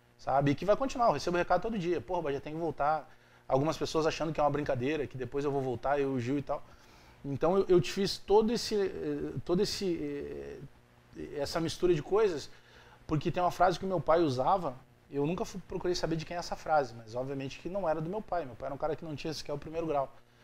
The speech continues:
Mas ele sempre dizia o seguinte, que o grande legado de um homem não é a quantidade de dinheiro que tu consegue,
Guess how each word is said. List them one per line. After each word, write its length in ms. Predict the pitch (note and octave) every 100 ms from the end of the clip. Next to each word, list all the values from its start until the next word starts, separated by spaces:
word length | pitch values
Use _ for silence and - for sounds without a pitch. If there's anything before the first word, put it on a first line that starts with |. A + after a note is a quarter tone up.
| _ _ -
Mas 120 | C#3
ele 120 | C3+
sempre 260 | - F3 E3
dizia 160 | D3
o 60 | E3
seguinte, 360 | - D3+ A#2+ -
que 140 | A#2+ - _ - -
o 80 | C3
grande 280 | C3 F3 F3+
legado 260 | E3 E3
de 80 | D3+
um 100 | D3+
homem 240 | D3 F3+ F3+
não 160 | E3+
é 80 | D#3+
a 60 | E3
quantidade 500 | F3 D3 D#3+ D#3+ D3+
de 60 |
dinheiro 320 | D#3 D3+ D#3+
que 80 | C#3+
tu 80 | -
consegue, 800 | E3 D#3 - D#3 D#3 D#3 D#3 D3